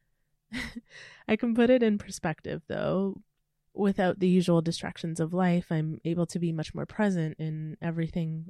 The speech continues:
I do. So, you know, when I get feedback that feels like a dagger,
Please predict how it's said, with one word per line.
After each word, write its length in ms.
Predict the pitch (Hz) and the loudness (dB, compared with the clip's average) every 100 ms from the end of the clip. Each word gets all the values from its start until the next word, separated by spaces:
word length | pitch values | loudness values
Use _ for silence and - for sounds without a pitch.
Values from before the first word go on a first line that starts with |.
| 165 | -6
I 140 | 156 | -4
do. 520 | 151 233 240 73 180 _ _ _ _ _ _ _ _ _ _ | -2 -2 0 -2 -6 _ _ _ _ _ _ _ _ _ _
So, 600 | - - 185 175 170 160 _ _ _ - | -8 2 4 4 2 -2 _ _ _ -8
you 120 | 170 | -2
know, 200 | 165 160 | 0 0
when 160 | 160 160 | 0 -2
I 60 | |
get 140 | 160 - - | -2 -6 -4
feedback 540 | 202 190 160 - - | -6 -2 -2 -2 -6
that 160 | - - | -8 -2
feels 180 | 175 | -2
like 120 | 190 170 | -2 -6
a 60 | |
dagger, 600 | 156 165 165 165 147 175 | -2 0 2 0 0 -2